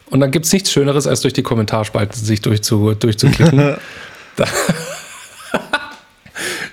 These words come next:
Speaker 1: das ist wirklich, äh, aus einer Mücke einen Elefanten machen. Also wie schnell da immer dann der Hass losgeht und, äh, da aufeinander
Speaker 2: Ah, das ist ja
Speaker 1: eingeprügelt wird, das ist Unterhaltungsfaktor
Speaker 2: Ja.
Speaker 1: dreitausend.
Speaker 2: Es ist immer. Ich, ich, ich lieb, wenn ich mal schlecht drauf bin, dann,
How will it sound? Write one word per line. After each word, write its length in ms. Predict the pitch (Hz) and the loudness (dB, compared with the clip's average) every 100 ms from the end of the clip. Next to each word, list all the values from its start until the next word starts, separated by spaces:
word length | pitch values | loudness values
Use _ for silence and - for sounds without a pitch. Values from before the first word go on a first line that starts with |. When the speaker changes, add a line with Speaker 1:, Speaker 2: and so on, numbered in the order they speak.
| - - | -6 -2
Speaker 1:
das 160 | 170 | -2
ist 100 | 202 | 0
wirklich, 500 | 160 165 160 156 - - | -2 0 0 -2 -6 0
äh, 240 | 139 135 | 2 2
aus 240 | 135 147 135 | 2 0 2
einer 100 | 143 | 2
Mücke 260 | 170 190 | 2 2
einen 120 | 160 147 | 0 2
Elefanten 520 | 139 131 123 120 - | 2 2 -2 0 0
machen. 300 | 107 - 113 | 0 0 0
Also 220 | 117 127 | 2 2
wie 80 | 139 | 2
schnell 280 | - 143 147 | 2 2 2
da 240 | 147 147 | 0 0
immer 280 | 151 143 143 | 0 0 2
dann 160 | 139 135 | 2 2
der 180 | 117 127 | 0 0
Hass 200 | 139 180 | -2 -2
losgeht 540 | 123 117 - 120 131 | 0 0 0 0 2
und, 280 | 131 123 120 | 2 2 2
äh, 440 | 139 123 120 117 117 - - - - - - _ | 2 4 4 2 -4 -12 -14 -12 -12 -14 -16 _
da 120 | - 123 | -2 0
aufeinander 420 | 131 135 123 120 | 2 2 2 4
Speaker 2:
Ah, 60 | |
das 120 | 117 156 | 4 2
ist 140 | 151 | 2
ja 80 | 156 | 2
Speaker 1:
eingeprügelt 360 | 131 127 120 | 2 0 0
wird, 60 | 135 | 0
das 80 | 120 | 0
ist 260 | 120 - | 0 0
Unterhaltungsfaktor 760 | 147 139 131 135 139 120 139 127 | 0 2 0 0 0 0 2 2
Speaker 2:
Ja. 60 | 123 | 2
Speaker 1:
dreitausend. 600 | 117 113 113 101 95 - - - - - - - - | 0 0 -2 -2 -4 -8 -16 -20 -20 -20 -20 -20 -8
Speaker 2:
Es 100 | - | -2
ist 200 | 151 - | 0 2
immer. 280 | 165 127 113 | 4 4 2
Ich, 140 | 131 | -4
ich, 180 | 165 - | -4 0
ich 100 | 160 | 4
lieb, 220 | 185 160 | 4 4
wenn 100 | 170 | 2
ich 100 | 190 | 4
mal 140 | 185 180 | 4 2
schlecht 260 | 170 160 | 0 2
drauf 220 | 151 180 | 2 2
bin, 200 | - 175 | 2 0
dann, 300 | 151 139 135 | 2 2 -2